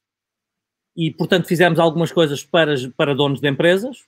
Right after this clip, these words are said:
neste caso seriam perfeitamente ap-, adaptáveis aos donos das imobiliárias, e fizemos também alguma coisas para, para consultores imobiliários. Agora, nós vamos deixar de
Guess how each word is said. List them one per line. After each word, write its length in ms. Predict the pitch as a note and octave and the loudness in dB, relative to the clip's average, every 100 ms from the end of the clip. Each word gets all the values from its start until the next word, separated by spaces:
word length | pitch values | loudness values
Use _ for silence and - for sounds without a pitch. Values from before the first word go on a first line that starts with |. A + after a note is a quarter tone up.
| _ | _
neste 420 | - B2 B2+ B2 - | -8 -4 -2 -4 -4
caso 420 | C3 B2 A2 A#2 | -2 -2 -6 -12
seriam 460 | - C3 B2 A#2+ | -4 0 0 0
perfeitamente 520 | A#2+ A#2 C3+ C3 B2+ B2+ | -4 -4 -4 -2 -2 -4
ap-, 240 | A2+ C3+ | -8 -8
adaptáveis 760 | C#3 B2+ C3 - C#3 A#2+ A#2+ | -4 -2 -2 0 2 2 0
aos 140 | B2 A2+ | 0 0
donos 260 | B2+ B2 | 0 0
das 180 | A#2 A#2 | -2 0
imobiliárias, 800 | B2+ B2+ C3 C#3 C#3+ C#3+ D#3+ - | 0 0 0 2 2 0 -4 -6
e 60 | F#3 | -4
fizemos 320 | E3 E3+ E3 | 0 0 0
também 240 | E3+ D#3+ | 0 2
alguma 360 | E3 D#3 D#3 D#3 | 2 2 -2 -4
coisas 360 | D#3+ D3+ D3 - | -4 -4 -6 -6
para, 320 | E3 D3+ D3 _ | -4 -4 -6 _
para 180 | D3+ C#3+ | -6 -6
consultores 540 | D3 - D3 D#3 C3 | -8 -8 -6 -6 -4
imobiliários. 680 | D3 C#3+ C3+ C3+ G#2+ E2+ - _ _ _ _ _ - | -4 -4 -2 0 0 -2 -10 _ _ _ _ _ 2
Agora, 200 | G3 G#3 | 4 6
nós 200 | A#3 G3+ | 6 6
vamos 200 | A3+ G3+ | 4 4
deixar 300 | A3 - | 2 2
de 80 | F3 | 0